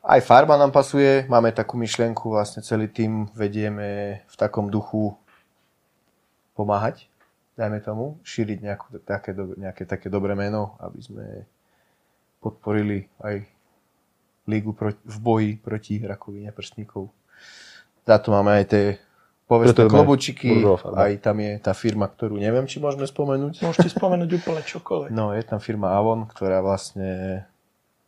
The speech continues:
Speaker 1: má produkty určené na predaj a vlastne výťažok, alebo respektíve nejaká časť toho výťažku ide priamo na tieto veci.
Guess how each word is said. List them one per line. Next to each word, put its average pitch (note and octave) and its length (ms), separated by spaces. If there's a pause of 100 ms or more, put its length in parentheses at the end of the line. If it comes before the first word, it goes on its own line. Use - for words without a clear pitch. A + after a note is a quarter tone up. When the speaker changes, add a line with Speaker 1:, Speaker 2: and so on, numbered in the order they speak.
(180)
Speaker 1:
má A2+ 160
produkty G#2 800
určené G#2 400
na G2 80
predaj G2 560 (240)
a - 80
vlastne F#2 400
výťažok, F2+ 480
alebo E2+ 240
respektíve F2+ 560
nejaká F2+ 240
časť - 240
toho F#2+ 160
výťažku - 480
ide F2 240
priamo F2 400 (240)
na F2 240 (1500)
tieto F#2+ 240
veci. F2+ 320